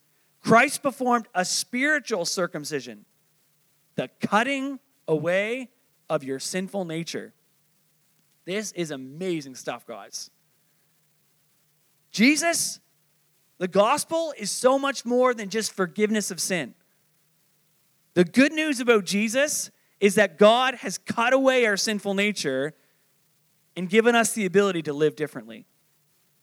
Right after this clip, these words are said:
Jesus performed spiritual surgery on our heart. He performed an invasive procedure and cut away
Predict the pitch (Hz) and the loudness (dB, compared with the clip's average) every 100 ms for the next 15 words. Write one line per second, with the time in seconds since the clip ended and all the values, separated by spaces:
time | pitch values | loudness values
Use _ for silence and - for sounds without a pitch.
0 | _ 147 220 285 277 359 - 311 269 269 | _ 0 4 4 4 -2 2 2 4 6
1 | 254 233 208 196 - 247 277 330 311 226 | 8 8 4 2 -4 2 4 2 0 -6
2 | 277 294 233 220 185 175 170 - _ - | -2 -2 -2 -2 -4 -4 -10 -18 _ 2
3 | 226 240 233 208 233 170 - _ _ - | 4 4 2 4 2 2 -4 _ _ 2
4 | 277 330 311 277 285 294 285 226 226 170 | 2 2 -4 2 4 4 0 -4 -4 2
5 | 220 294 269 302 269 277 254 262 254 214 | 4 4 0 -4 -4 -2 -2 -2 -2 -2
6 | 151 107 _ _ _ _ _ - 185 - | -6 -10 _ _ _ _ _ -14 -12 -2
7 | 262 294 294 285 285 254 135 | 2 2 2 2 0 -2 -8